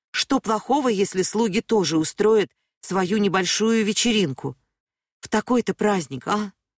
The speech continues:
Помню, папа рассказывал мне о том, какие праздники для своих слуг наша бабушка устраивала в старину.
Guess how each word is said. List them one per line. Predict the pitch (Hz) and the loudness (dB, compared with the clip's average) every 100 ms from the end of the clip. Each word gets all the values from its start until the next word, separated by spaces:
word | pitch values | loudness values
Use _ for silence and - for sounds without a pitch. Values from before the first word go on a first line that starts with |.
| _ _ _ _ _ - | _ _ _ _ _ -2
Помню, | 214 208 196 | 0 2 0
папа | - 262 - 165 | 0 -2 0 -2
рассказывал | 165 - 175 151 143 147 | -4 -4 -4 -2 -2 -2
мне | 147 160 156 | -2 0 -2
о | |
том, | 160 254 247 - _ _ _ | 0 -2 -2 -8 _ _ _
какие | 196 185 220 220 | -6 -4 -2 -2
праздники | 190 165 139 147 156 | 0 0 -2 -4 -2
для | 143 | 0
своих | 165 165 165 156 | 0 2 0 0
слуг | - 240 - - _ - | 0 -2 -2 -12 _ -4
наша | 175 160 156 | -2 -2 -2
бабушка | 196 220 196 - | 0 0 -2 -2
устраивала | 151 - 190 185 180 160 147 | -2 -2 -2 0 0 0 0
в | |
старину. | - - 175 180 143 123 | -4 -2 0 0 -2 -8